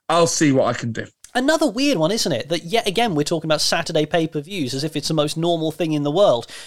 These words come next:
Speaker 2: Two or three years ago, it would have been unheard of to have Saturday night pay-per-views.
Speaker 1: I think it, from a business point of view, that makes sense 'cause they don't go against the N F L.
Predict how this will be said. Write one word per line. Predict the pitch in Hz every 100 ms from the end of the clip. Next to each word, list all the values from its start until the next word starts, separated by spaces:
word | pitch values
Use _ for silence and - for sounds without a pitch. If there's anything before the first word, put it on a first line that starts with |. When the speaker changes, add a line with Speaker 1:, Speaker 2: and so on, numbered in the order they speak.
| - -
Speaker 2:
Two | 330
or | 285
three | 240 208
years | 233 202
ago, | 156 127 190
it | -
would | 214
have | 233
been | 247 -
unheard | 254 285 - - 302 320 330
of | 202 117 -
to | 147
have | 151
Saturday | 151 190 160 - 151
night | 151 -
pay-per-views. | 160 147 127 117 160 - _ _ _ _ _ _ _ -
Speaker 1:
I | 208
think | 294 285
it, | - - - 185 165 _
from | - 233
a | 185
business | 254 247 -
point | - 139
of | 110
view, | 117
that | 120
makes | 156 151
sense | 214 170
'cause | -
they | 175
don't | - 202
go | 214 190
against | 180 160
the | 151
N |
F | 127 117
L. | 220 -